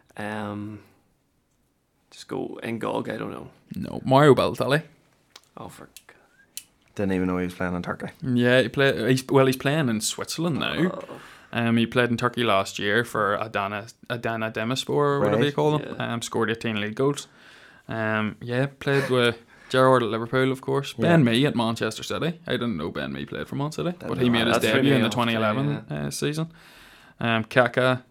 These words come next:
Speaker 2: and Michael Essien at A C Milan. Fabio Cannavaro for Italy and Pirlo for Italy. Patrick Vieira for Inter Milan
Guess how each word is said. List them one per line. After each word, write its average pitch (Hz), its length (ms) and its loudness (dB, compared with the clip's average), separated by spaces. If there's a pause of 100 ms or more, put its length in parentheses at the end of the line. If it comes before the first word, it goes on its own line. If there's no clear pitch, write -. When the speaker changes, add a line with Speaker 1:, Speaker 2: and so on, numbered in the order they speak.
(140)
Speaker 2:
and 113 280 -2
Michael 113 300 -6
Essien 117 440 -4 (580)
at - 180 -8
A 110 160 -6
C 117 140 -6
Milan. 107 440 -4
Fabio 120 360 0
Cannavaro 117 600 -2
for - 280 -10
Italy 131 280 -8 (220)
and 120 160 -6
Pirlo 127 420 -8
for - 140 -8
Italy. 139 220 -10 (800)
Patrick 135 260 6
Vieira 117 340 4
for 117 260 0
Inter 113 200 -4
Milan 113 320 -4